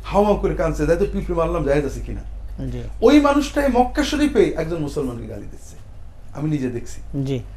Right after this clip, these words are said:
Speaker 1: আমরা দেখছি মক্কা শরীফে, মদিনা শরীফে একটা গাছের পাতা ভাঙা যাবে না, একটা পিঁপড়ে মারা যাবে না, কবুতরের গায়ে হাত দেওয়া যাবে না, এই টেনশনে অস্থির যে কবুতরটা আমার থেকে ভয় পেল কিনা। কিন্তু ওই হাজি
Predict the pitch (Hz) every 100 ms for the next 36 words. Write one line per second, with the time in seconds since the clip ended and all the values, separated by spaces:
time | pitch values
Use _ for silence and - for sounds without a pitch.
0 | - - 143 151 175 208 175 190 - 220
1 | 247 269 277 147 139 - 170 190 202 175
2 | 220 165 156 151 160 - 185 202 226 226
3 | 170 - 156 127 196 196 165 160 143 156
4 | 170 180 185 202 226 - - - - -
5 | - 202 220 254 - 247 233 185 180 175
6 | 175 190 226 254 190 185 226 226 220 220
7 | 180 170 147 160 139 156 156 165 196 233
8 | 254 - - - - - 214 247 254 262
9 | 269 269 247 208 - 220 160 127 - 156
10 | 170 196 202 202 175 160 160 160 156 143
11 | 147 139 117 117 98 - - - - 262
12 | - 220 240 311 302 190 185 175 156 147
13 | 202